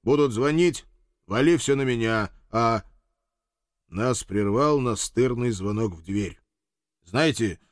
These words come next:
когда кто-то шибко наглый нажимает кнопку и не отпускает до тех пор, пока взмыленный хозяин квартиры не прибежит открывать. Мне хватило одного взгляда на его мигом осунувшееся лицо, чтобы все понять. «Сиди,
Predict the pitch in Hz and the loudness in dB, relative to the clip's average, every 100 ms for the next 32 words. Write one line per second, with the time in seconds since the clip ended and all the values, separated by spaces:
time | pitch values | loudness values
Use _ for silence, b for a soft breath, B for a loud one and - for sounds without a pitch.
0 | _ _ - 131 147 - 156 143 - 151 | _ _ -2 0 2 2 0 2 2 0
1 | - 123 175 151 139 127 127 147 147 127 | 0 0 2 2 2 2 0 2 2 0
2 | - 131 180 - 131 127 123 117 131 117 | -2 -2 -2 0 2 2 0 -2 -2 -2
3 | 127 113 107 101 104 110 95 - 220 - | 0 0 0 -2 -2 -4 -4 0 0 0
4 | b b - 123 143 107 101 143 139 127 | b b -4 0 0 0 0 2 2 0
5 | 117 120 127 120 107 120 104 160 147 127 | 0 0 0 0 0 -2 2 2 2 0
6 | 127 127 131 123 117 107 120 117 85 - | 0 0 2 0 -2 -2 0 -2 -2 -12
7 | _ _ _ _ _ _ _ _ _ _ | _ _ _ _ _ _ _ _ _ _
8 | 98 147 185 196 160 131 165 165 143 135 | -2 0 2 2 0 2 4 4 2 0
9 | 135 156 123 123 139 147 131 123 120 120 | 0 0 0 0 2 2 0 0 0 0
10 | 131 120 120 104 131 120 - 113 107 107 | 0 0 -2 0 0 -2 0 0 0 -2
11 | 107 - 135 147 - 135 120 120 - - | -2 -2 0 -2 -2 -2 0 0 -2 -6
12 | 107 113 101 101 87 90 90 85 - - | -4 -4 -4 -4 -4 -8 -8 -8 -8 -10
13 | - _ _ _ _ _ _ - 104 101 | -14 _ _ _ _ _ _ -4 -2 0
14 | 127 147 151 | 2 4 2